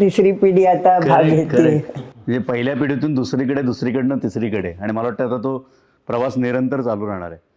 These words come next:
Speaker 2: well, मी जसं मगाशी म्हटलं की आपण आता उत्तरार्धाकडे आलेलो आहोत आणि आमचा फिरोदिया ते आजचा फिरोदिया या प्रवासामध्ये तुम्ही खूप छान छान आठवणी आम्हाला सांगितल्या.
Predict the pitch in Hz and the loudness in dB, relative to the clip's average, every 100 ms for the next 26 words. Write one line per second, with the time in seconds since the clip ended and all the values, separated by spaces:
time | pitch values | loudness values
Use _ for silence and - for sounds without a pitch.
0 | _ _ _ - 151 147 - 127 127 123 | _ _ _ -6 -4 -4 -4 -4 -4 -4
1 | 139 131 131 143 123 127 131 120 120 113 | -2 -2 -4 -4 -6 -8 -6 -6 -6 -8
2 | 123 123 107 - 120 117 120 113 107 95 | -8 -10 -12 -12 -10 -8 -10 -10 -10 -10
3 | 92 90 98 _ _ _ _ _ - 101 | -12 -16 -18 _ _ _ _ _ -16 -12
4 | 107 113 110 _ _ _ _ _ _ _ | -10 -12 -14 _ _ _ _ _ _ _
5 | _ _ _ _ _ _ - 131 131 165 | _ _ _ _ _ _ -8 -6 -4 -6
6 | 139 147 143 151 - 127 - 147 120 117 | -4 -4 -2 -4 -2 -6 -6 -8 -8 -8
7 | 104 98 87 _ _ _ _ - 104 123 | -8 -10 -12 _ _ _ _ -16 -6 -4
8 | 139 123 120 123 123 127 120 120 120 127 | -4 -4 -6 -6 -6 -10 -10 -10 -10 -12
9 | - 143 139 117 104 123 117 107 117 110 | -10 -12 -10 -12 -10 -8 -10 -10 -10 -10
10 | 110 110 98 95 101 | -12 -14 -14 -16 -18